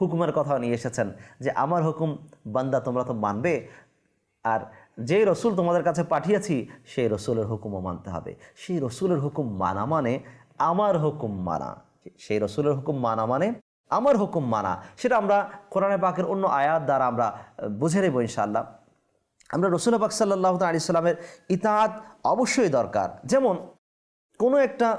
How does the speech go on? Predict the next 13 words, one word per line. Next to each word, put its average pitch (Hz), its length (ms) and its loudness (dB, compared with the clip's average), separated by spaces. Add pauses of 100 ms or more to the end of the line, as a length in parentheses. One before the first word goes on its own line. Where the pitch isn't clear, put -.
(140)
সত্য 214 460 0
কথা 123 460 -2 (240)
কেউ 139 260 0
আমাদের 113 400 0
কাছে 110 260 -2
এসে 110 180 -4
বলল, 95 460 -4 (260)
কিন্তু 202 180 -4
মানুষটা 151 540 -4
মিথ্যুক, 113 460 -6 (720)
মানুষটা 202 400 0
বিশ্বাসযোগ্য 147 760 -2
না। 98 420 0